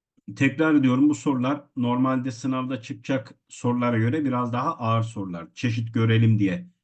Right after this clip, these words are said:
yaptım. Bugün derste çözmeye başlayacağımız testin çok daha sınava yakın olduğunu, hatta şöyle yapacağım, ben soruları çözdükten sonra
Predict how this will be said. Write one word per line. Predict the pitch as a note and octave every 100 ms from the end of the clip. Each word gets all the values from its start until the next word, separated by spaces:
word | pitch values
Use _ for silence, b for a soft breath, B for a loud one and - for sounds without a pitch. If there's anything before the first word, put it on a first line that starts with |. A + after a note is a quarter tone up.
| _
yaptım. | F#2 F2+ C3+ E3
Bugün | C3+ C3 B2+
derste | B2 A#2 C#3 A2+
çözmeye | A#2+ A#2+ A#2+ A#2
başlayacağımız | A2+ A2 A2+ A2 G#2+ G2+ -
testin | B2+ A2+ - G2+ - _ _ _ -
çok | C3+ A2+
daha | A2+ B2 C#3 b b b _
sınava | - B2 A#2+ B2+ B2
yakın | A#2+ A2+ C#3
olduğunu, | A#2+ G#2 A2
hatta | B2 A2+ B2+
şöyle | A2+ C3 B2+
yapacağım, | A#2 D3+ D3
ben | B2+ B2 - _ _
soruları | _ B2 A#2+ B2 A#2
çözdükten | B2+ A#2 A2+ D3 D3
sonra | - B2+ F3+ B